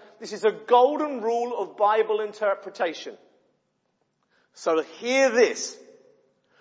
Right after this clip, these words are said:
Do not allow the things that are clear and consistent in Scripture be overruled by isolated passages that don't seem as clear.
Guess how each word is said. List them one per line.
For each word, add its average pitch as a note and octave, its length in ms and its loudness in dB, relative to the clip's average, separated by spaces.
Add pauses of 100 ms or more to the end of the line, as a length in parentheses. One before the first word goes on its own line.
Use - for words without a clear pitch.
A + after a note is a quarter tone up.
(460)
Do D#4 320 0
not E4+ 360 0
allow G3 800 2 (300)
the G3+ 140 -8 (260)
things D4+ 520 -4
that C4 280 0
are G3 240 0 (220)
clear D4 500 -2 (1080)
and G#3+ 200 -4
consistent G3+ 1200 -8
in A3 160 -4
Scripture E3+ 800 -2 (320)
be A3 260 -8
overruled A#3 1080 0 (300)
by G3+ 220 2 (100)
isolated G#3+ 960 -2
passages D3+ 800 -8 (460)
that F3 240 -2
don't G3 320 0
seem F3+ 320 -6
as D#3+ 140 -10
clear. E3+ 360 -4